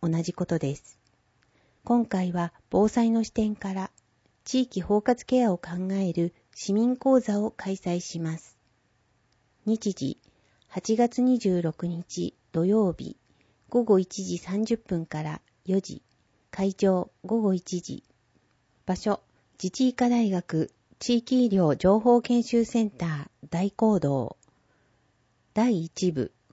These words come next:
講演、訪問診療と被災地の経験から考える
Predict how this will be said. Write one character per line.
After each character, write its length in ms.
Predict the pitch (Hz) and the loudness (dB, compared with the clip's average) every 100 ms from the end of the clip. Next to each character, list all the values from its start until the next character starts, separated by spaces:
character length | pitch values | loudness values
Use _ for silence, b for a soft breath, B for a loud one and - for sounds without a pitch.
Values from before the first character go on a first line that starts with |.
| _ | _
講 300 | - 190 180 | 0 4 4
演、 280 | 180 170 165 - _ _ _ | 4 0 -4 -10 _ _ _
訪 220 | - 220 | 0 4
問 220 | 240 247 240 | 4 4 0
診 280 | - 233 | 0 0
療 220 | 202 170 165 | 0 -2 -4
と 300 | - 143 - - | -4 -4 -4 -18
被 120 | - | -2
災 240 | 226 240 | 2 2
地 140 | 240 185 | 2 -2
の 100 | 165 | -2
経 240 | 185 196 | 0 -2
験 240 | - 202 | 0 -2
か 140 | 190 190 | -2 -4
ら 120 | 190 | -4
考 320 | - 185 180 | -4 -6 -2
え 180 | 180 175 | -2 -2
る 260 | 147 135 | 0 -2